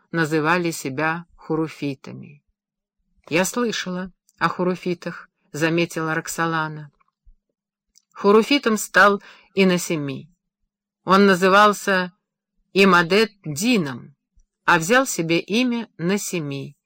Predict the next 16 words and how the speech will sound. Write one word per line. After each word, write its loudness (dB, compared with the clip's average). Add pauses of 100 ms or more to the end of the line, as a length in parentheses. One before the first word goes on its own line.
(220)
по-арабски 0
душа, -8 (240)
нежный -2
ветерок. -12 (840)
Это 0
должно 4
было 2
означать -2 (380)
человек 4
сердечный, -4
душевный. -6 (600)
По -2
приказу 0 (280)
Мираншаха, 2 (340)
Тимурова 4
сына, -6